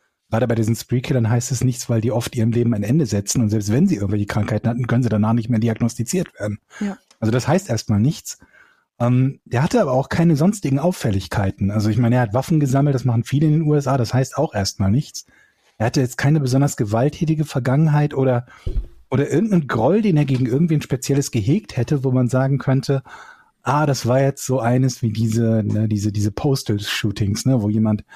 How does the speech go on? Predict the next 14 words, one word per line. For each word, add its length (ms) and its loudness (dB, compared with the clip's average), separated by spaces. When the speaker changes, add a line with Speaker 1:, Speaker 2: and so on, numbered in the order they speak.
Speaker 1:
halt 180 -2
sauer 280 2
ist 140 -6
auf 140 -4
einen 160 -2
Arbeitgeber, 720 0
Ex-Arbeitgeber, 880 -2
Schule, 400 -2
irgendwas 480 0
in 60 4
der 120 0
Art, 240 0
nichts 400 0
dergleichen. 580 -4